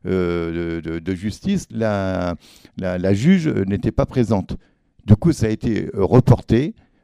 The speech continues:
euh, au, euh, treize décembre, c'est ça, je crois, ou un truc comme ça, je sais plus, je suis plus sûr, mais au mois de décembre, et, euh,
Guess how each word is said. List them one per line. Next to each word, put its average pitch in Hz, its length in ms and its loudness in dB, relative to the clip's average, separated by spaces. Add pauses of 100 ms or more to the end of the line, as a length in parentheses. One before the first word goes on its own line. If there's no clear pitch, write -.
euh, 90 300 2
au, 101 480 2
euh, 87 320 -2 (220)
treize 104 300 -4
décembre, 143 460 -6
c'est - 80 -12
ça, 135 200 -6
je - 120 -10
crois, 123 220 -8
ou 95 200 -2
un 90 40 0
truc 98 160 -10
comme - 180 -8
ça, - 240 -2
je - 100 -10
sais 92 120 -12
plus, 95 280 -2
je - 60 -10
suis - 80 -10
plus 92 140 -8
sûr, 139 240 -2
mais 117 100 -2
au - 20 0
mois 95 120 -2
de 92 40 -6
décembre, 147 380 -4 (380)
et, 113 200 4
euh, 95 320 4